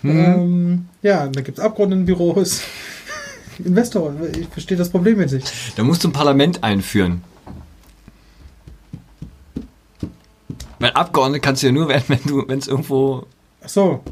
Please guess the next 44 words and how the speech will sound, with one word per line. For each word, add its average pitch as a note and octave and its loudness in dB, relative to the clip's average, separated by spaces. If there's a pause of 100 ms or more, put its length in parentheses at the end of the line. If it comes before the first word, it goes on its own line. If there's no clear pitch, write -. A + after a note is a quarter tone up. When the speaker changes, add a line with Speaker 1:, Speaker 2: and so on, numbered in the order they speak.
Speaker 1:
Ja. A2 -2
Speaker 2:
Nee, E3+ -2
wir, D#3+ -2
wir C#3+ -8
wählen D3 -2
nur C#3 -4
König. B2+ -8 (100)
Speaker 1:
Richtig. A2+ -2 (100)
Speaker 2:
Ja. C#3 -14 (440)
Speaker 1:
Man A#2+ -2
kann's G3+ 2
aber G#3+ 2
auch F3+ 0
so F#3 2
machen, A3 -2
wie F3 -4
in, D#3 -8
im C#3+ -4
guten G3+ -4
alten D3 -4
England. A3+ -6
Speaker 2:
Gibt's - -10
dann D3 -8
das C3 -10
Königsbüro. C3+ -10
Speaker 1:
Ähm, D#3+ 2 (420)
dass - -2 (360)
man D3+ -4
eine D3 -2
Anzahl F3 0
von C#3 -4
Fürsten, E3+ -2
kann A#2+ -2
man B2 0
zwar - -4
auch - -6
kaufen, F#3 -2
ja, C3+ 0 (320)
zusammenruft F3+ 0
und D3+ -6
man D3+ -2
sozusagen D3 -4
per C3 -6
Akklamation, C#3 0